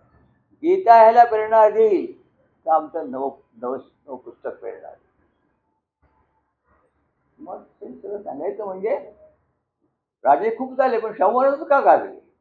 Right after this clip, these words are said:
याचाही विचार करा. पण तो राजा होता म्हणून सोडून द्या. पण तो राजपूतवाडी कॅमेरा बस-, थांबवत होता आणि सरळ सांगत होता की मला हे फार ते अवघड वाटलं, घेऊ नको, मला इथं बरं वाटतं.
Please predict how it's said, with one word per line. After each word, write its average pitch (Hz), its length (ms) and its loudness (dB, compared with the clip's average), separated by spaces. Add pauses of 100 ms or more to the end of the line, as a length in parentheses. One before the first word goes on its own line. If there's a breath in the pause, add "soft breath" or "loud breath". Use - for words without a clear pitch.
(1800)
याचाही 180 260 -2
विचार 285 260 0
करा. 175 300 -6 (1400)
पण 151 160 -14
तो 175 140 -4
राजा 147 240 0
होता 190 200 0
म्हणून 226 200 -8
सोडून 233 300 -16
द्या. 156 160 -20 (1200)
पण 175 180 -12
तो 180 160 0
राजपूतवाडी 208 520 -2
कॅमेरा 214 300 2
बस-, - 440 -6
थांबवत 185 320 -6
होता 156 480 -6
आणि - 180 -14 (200)
सरळ 233 200 -6
सांगत 196 240 -6
होता 185 180 -14
की 170 100 -20
मला 160 260 -10
हे 175 100 -12
फार 160 100 -6
ते - 160 -10
अवघड 117 300 -12
वाटलं, - 240 -18 (480)
घेऊ 110 180 -20
नको, 85 160 -20 (160)
मला 98 140 -14
इथं 113 240 -12
बरं 107 160 -12
वाटतं. - 140 -18